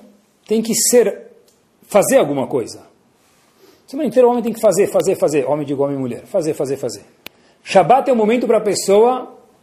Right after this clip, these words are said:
deveria ser, ser, não fazer. Eu tenho que ver o que eu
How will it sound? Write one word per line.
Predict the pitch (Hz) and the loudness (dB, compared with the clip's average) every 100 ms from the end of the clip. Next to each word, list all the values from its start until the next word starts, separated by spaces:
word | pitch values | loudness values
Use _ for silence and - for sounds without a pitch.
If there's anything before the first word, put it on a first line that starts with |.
| _ _ _ | _ _ _
deveria | 147 139 165 151 | -6 -2 0 0
ser, | - 170 226 - _ _ _ _ - | 0 -2 -4 -12 _ _ _ _ -14
ser, | - 269 254 240 - - _ - | -2 4 4 2 -8 -20 _ -8
não | 302 | -4
fazer. | 240 190 151 - - _ _ _ _ _ _ _ | 0 0 0 -6 -14 _ _ _ _ _ _ _
Eu | - | -10
tenho | 285 302 | -4 -2
que | 262 | 0
ver | 202 311 | 2 2
o | 302 | 0
que | - 285 | 0 0
eu | 349 | 2